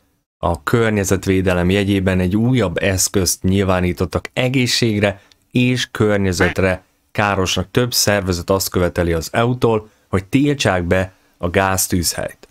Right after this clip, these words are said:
Ezekkel a szervezetekkel az a legnagyobb probléma, hogy a többség nem érti, hogy a háttérben ugyanazok az emberek irányítják ezeket,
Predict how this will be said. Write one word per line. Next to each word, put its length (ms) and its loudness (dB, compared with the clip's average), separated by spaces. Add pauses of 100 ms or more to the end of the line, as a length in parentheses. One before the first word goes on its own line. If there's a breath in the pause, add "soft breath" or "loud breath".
(180)
Ezekkel 360 0
a 60 0
szervezetekkel 1000 0
az 260 0
a 60 2
legnagyobb 560 0
probléma, 560 2
hogy 500 0
a 180 -4
többség 560 0
nem 320 2
érti, 460 0
hogy 180 0
a 40 0
háttérben 720 0
ugyanazok 520 0
az 100 0
emberek 500 0
irányítják 800 0
ezeket, 540 0